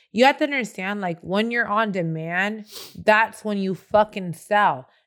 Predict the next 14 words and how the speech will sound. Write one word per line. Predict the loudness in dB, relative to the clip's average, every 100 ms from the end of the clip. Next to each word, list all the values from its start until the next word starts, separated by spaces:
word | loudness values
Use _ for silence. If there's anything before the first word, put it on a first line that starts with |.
| -4
Nobody | 4 6 6 4 2
wants | 2 0 0 -2 -8
you. | -6 -6 -2
So | 2 2
if | 2
nobody | 2 4 6 6 4
wants | 0 0 2 2 -4 -10
you | -6 -4 -6 _ _ _ 0
as | 2 2
a |
lash | 2 2 2 0 2
artist, | 2 2 -2 -4 -10 _ _ _
why | 4 4 6
the | 2 -2